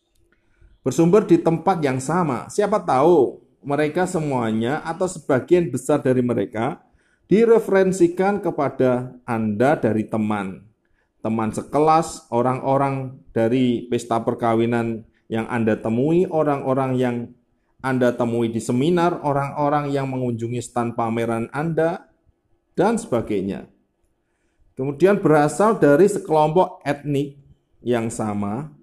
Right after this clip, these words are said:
Siapa tahu mereka ya, semuanya itu atau sebagian besar dari mereka adalah orang, misal Chinese yang berasal dari Medan, orang-orang Batak, Padang, dan lainnya.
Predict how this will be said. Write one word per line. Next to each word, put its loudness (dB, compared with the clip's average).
Siapa 0
tahu 2
mereka 0
ya, -4
semuanya -2
itu 2
atau 2
sebagian 2
besar 0
dari 0
mereka -4
adalah 0
orang, -2
misal 0
Chinese -2
yang -6
berasal -4
dari -4
Medan, -2
orang-orang -4
Batak, -2
Padang, -2
dan -8
lainnya. -10